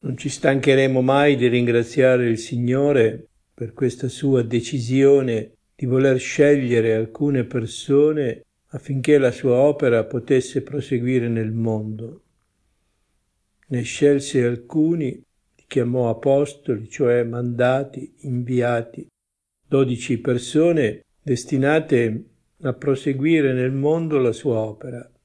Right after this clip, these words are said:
la Chiesa nascente. E la sua opera, come abbiamo ascoltato, non consiste semplicemente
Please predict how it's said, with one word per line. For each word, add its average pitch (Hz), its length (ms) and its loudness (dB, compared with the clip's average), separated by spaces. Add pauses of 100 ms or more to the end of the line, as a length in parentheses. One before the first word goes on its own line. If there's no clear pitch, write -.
(120)
la 127 160 -2
Chiesa 131 380 0
nascente. 113 880 -6 (840)
E 123 120 -4
la 127 120 4
sua 135 220 2
opera, 156 640 4 (160)
come 120 200 -4
abbiamo 120 400 -2
ascoltato, 123 1040 -2 (180)
non 127 180 -4
consiste 143 600 -2
semplicemente 123 1300 -2